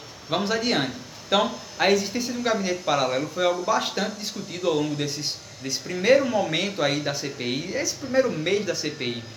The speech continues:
que ouviu também, é, o representante da Pfizer, o, o Carlos Murillo.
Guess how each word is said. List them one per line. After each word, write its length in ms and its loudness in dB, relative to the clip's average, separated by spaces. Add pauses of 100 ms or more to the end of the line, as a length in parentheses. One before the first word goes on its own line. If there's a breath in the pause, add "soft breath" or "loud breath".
(160 loud breath)
que 80 2
ouviu 380 4
também, 520 0 (200)
é, 500 -2 (260)
o 60 -6
representante 800 0
da 160 2
Pfizer, 800 2 (340)
o, 60 -4
o 720 -2
Carlos 340 0
Murillo. 540 -4